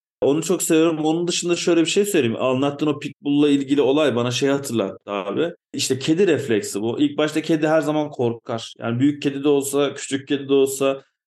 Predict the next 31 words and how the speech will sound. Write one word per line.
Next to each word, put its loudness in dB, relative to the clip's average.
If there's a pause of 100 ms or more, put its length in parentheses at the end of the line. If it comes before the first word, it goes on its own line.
(220)
Ben 0
sana -2
şöyle 2
gözümde 0
gördüğüm 2
bir -6
şey 0
anlatayım. -2 (800)
Bizim -2
sitenin -4
çitleri 0
yapılıyordu. 0
Şimdi -4 (180)
bizde -2
kediler 2
hani -2
eve 2
giriyor, 2
çıkıyor, 2 (420)
bahçede 0
takılıyor. 2
Hani -2
sitenin -4
içinde -6
şöyle 2
bahçenin -4
önüne -2
çıkıp -10
geliyor, 0
tamam -4
mı? -8